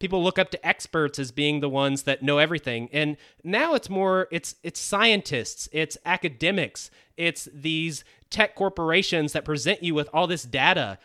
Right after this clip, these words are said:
You mentioned how people largely believe that if you have enough data, you can decide anything, you can fix any problem. And that is a common viewpoint,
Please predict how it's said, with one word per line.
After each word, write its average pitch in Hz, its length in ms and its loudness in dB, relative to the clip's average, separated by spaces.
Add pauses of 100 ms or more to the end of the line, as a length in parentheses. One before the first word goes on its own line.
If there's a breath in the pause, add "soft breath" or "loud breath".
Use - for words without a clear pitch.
(160 soft breath)
You 170 160 0
mentioned 190 300 0
how 160 320 4 (100)
people 170 520 -2 (140 soft breath)
largely 165 420 4
believe 151 340 4
that 151 260 4
if 160 160 -4
you 165 80 0
have 170 280 2
enough 160 400 4
data, 160 500 4 (200 soft breath)
you 139 320 -8
can 190 280 0
decide 175 440 2
anything, 151 520 2
you 139 120 -4
can 147 240 0
fix 202 280 -2
any 175 160 0
problem. 147 520 2 (260 soft breath)
And 165 380 2
that 160 240 2
is 285 100 0
a 196 120 2
common 160 760 -2
viewpoint, 131 540 -4